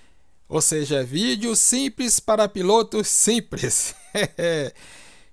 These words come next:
Como eu havia comentado no vídeo anterior, hoje eu vou usar mais uma vez o armamento de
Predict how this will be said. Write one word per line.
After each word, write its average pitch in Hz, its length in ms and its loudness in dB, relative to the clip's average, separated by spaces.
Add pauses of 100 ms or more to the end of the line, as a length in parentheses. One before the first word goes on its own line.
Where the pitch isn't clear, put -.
Como 208 200 0
eu 240 60 2
havia 220 240 4
comentado 170 680 -2
no 170 100 -2
vídeo 165 260 -4
anterior, 165 440 0
hoje 202 320 4
eu 196 80 2
vou 196 220 2
usar 165 360 0
mais 165 320 -2
uma 165 300 -2
vez 151 260 -2
o 156 80 -4
armamento 151 760 -6
de 143 760 -4